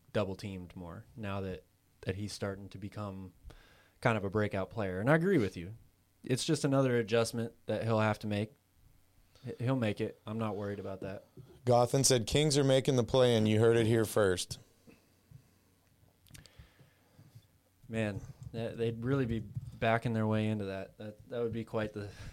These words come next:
Speaker 1: <laughs> quite the event. But
Speaker 2: The
Speaker 1: it's possible.
Speaker 2: surprise. It is. I
Speaker 1: It's
Speaker 2: mean,
Speaker 1: possible.
Speaker 2: they were known as the comeback kings, right? So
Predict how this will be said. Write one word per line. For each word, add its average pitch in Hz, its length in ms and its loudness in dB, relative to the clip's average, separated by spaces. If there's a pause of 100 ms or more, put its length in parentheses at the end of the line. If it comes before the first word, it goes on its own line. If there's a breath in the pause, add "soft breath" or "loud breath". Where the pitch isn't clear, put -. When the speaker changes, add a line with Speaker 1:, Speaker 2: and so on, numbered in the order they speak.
Speaker 1:
<laughs> - 280 -20
quite 147 280 -2
the 131 100 0
event. 107 320 0 (300)
But 110 100 2
Speaker 2:
The 117 60 4
Speaker 1:
it's 147 100 0
possible. 170 360 6
Speaker 2:
surprise. 98 360 -2 (120)
It 113 120 2
is. 131 240 6
I 107 60 6
Speaker 1:
It's 113 60 4
Speaker 2:
mean, 117 160 6
Speaker 1:
possible. 110 260 -2 (220 loud breath)
Speaker 2:
they 120 140 4
were 135 120 6
known 131 240 4
as 127 120 2
the 113 100 2
comeback 123 480 4
kings, 123 340 2
right? 104 280 4 (220)
So 101 460 2